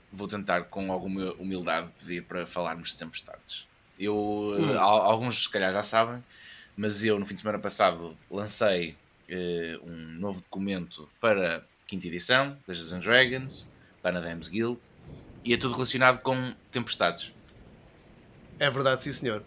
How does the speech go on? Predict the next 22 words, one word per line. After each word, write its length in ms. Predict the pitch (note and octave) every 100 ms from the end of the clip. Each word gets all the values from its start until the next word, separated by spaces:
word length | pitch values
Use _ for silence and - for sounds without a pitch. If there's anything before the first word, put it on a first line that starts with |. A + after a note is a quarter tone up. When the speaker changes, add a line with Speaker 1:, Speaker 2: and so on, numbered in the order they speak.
| -
Speaker 2:
já 180 | B2+ C#3
li. 340 | B2+ B2+ D3 - _ _ _ _ _
É 140 | F#3+
bom, 340 | D#3+ C#3 C#3+ F3
não 120 | C3+ C#3+
é 60 |
só 140 | C#3+ D3
por 120 | C3+
gostar 240 | - C3
de 80 | B2
ti, 180 | A#2+ -
é 60 | F3
um 60 |
documento 340 | D#3+ D#3 C#3+ B2
bom, 240 | A#2+ C3+ - - _
mas, 680 | D#3 E3+ F3+ F#3 G3+ A3 - -
ah, 140 | G3
para 220 | F#3+ A#3+
quem 180 | - D3
não 160 | D#3+ F3
o 100 | D3
leu, 320 | D#3 E3